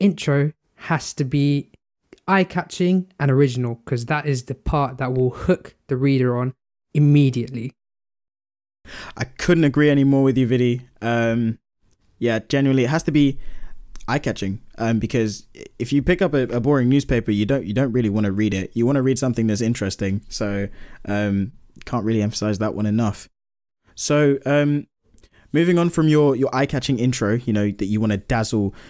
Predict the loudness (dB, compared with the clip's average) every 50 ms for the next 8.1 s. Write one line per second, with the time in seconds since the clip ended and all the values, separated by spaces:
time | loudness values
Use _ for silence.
0 | -20 -20 -16 -6 -2 0 2 2 2 0 -2 -2 -2 -2 0 0 0 0 0 -2
1 | -2 -2 -2 -2 -2 -2 -2 0 0 -2 -4 -4 -6 -4 -2 -2 0 0 -2 -2
2 | -6 -10 -20 -20 -20 -20 -10 -6 -4 -2 0 0 0 0 0 0 0 0 0 0
3 | -2 -2 0 0 2 2 2 2 0 -2 -2 -6 -12 -16 -18 -20 -12 -8 -4 -4
4 | -4 -4 -4 -2 -2 0 2 2 2 2 2 2 2 2 0 0 0 0 2 2
5 | 2 2 2 2 2 0 0 -2 -2 -6 -8 -4 -2 0 0 0 0 -2 -2 -4
6 | -6 -6 -8 -12 -16 -18 -20 -20 _ _ _ _ _ _ _ -6 -4 -2 0 0
7 | 2 2 2 2 2 0 -4 -8 -20 -14 -4 0 2 2 2 2 -2 -4 -4 -6
8 | -10